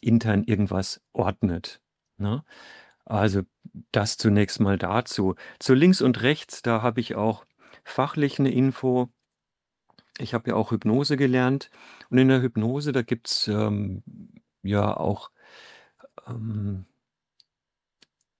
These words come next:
ja, die Möglichkeit, ähm, mit, ähm, ja, bei Traumata zu helfen. Und für eine Traumata, ähm,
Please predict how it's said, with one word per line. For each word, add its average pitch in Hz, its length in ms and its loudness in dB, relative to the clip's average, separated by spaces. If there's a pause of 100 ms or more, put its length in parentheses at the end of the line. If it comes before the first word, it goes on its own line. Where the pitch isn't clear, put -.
ja, 104 240 -2
die 113 120 0
Möglichkeit, 104 880 -2 (560)
ähm, 92 520 -6 (640)
mit, 101 380 0
ähm, 95 1120 -4
ja, 98 220 -4
bei 101 160 -2
Traumata 147 1080 0
zu 131 140 2
helfen. 160 560 2 (680)
Und 113 200 2
für 123 100 0
eine 110 140 4
Traumata, 107 880 -4
ähm, - 160 -14